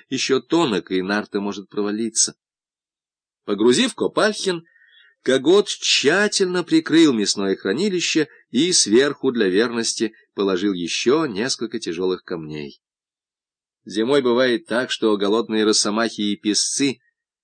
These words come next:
разрывают хранилище. А то может пожаловать и сам Умка, хозяин ледовых просторов. Правда, он предпочитает свежатину,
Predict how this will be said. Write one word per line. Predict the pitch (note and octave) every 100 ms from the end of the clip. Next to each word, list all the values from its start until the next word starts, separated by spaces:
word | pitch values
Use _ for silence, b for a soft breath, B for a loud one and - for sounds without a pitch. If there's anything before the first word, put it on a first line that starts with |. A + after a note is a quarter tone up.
| _ _
разрывают | - G2+ G2+ A2 C#3 F3 G2
хранилище. | - G2+ F#2 F#2+ F2 - - - _ _ _ _ _ _ -
А | -
то | G3+ F3
может | G#3 G3 F#3 E3+
пожаловать | E3 E3 F3+ E3+ E3+
и |
сам | E3 E3+ F3 E3 - _ _
Умка, | D3 F#3+ F3+ C#3+ - G2 F2 b b
хозяин | - B2 A2 G2 G#2+ G2+ G2
ледовых | G2 F#2+ G2 G2
просторов. | - G2 - G#2+ F#2+ F#2 E2+ - b b b -
Правда, | A#2 C#3 C#3 D3
он | D3+
предпочитает | D3 D#3 E3+ E3 D3 D3 D3
свежатину, | D3+ D#3+ A2+ B2+ - D#3+ C#3